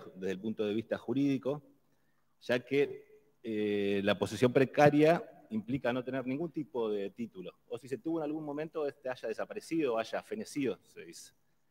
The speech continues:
En cambio, la buena fe, también desde el punto de vista jurídico, eh, implica que el poseedor, eh, desde,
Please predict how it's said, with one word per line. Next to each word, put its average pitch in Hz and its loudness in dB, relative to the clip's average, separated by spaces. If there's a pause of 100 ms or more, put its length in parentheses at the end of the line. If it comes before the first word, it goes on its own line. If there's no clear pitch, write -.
(680)
En 110 -2
cambio, 139 4
la 131 4
buena 156 4
fe, 165 -2 (560)
también 101 0
desde 127 4
el 107 2
punto 117 0
de 110 2
vista 113 -2
jurídico, 147 -2 (880)
eh, 107 -2 (120)
implica 147 2 (420)
que - -6
el 104 0
poseedor, 151 -2 (1000)
eh, 101 -4 (1500)
desde, 85 -6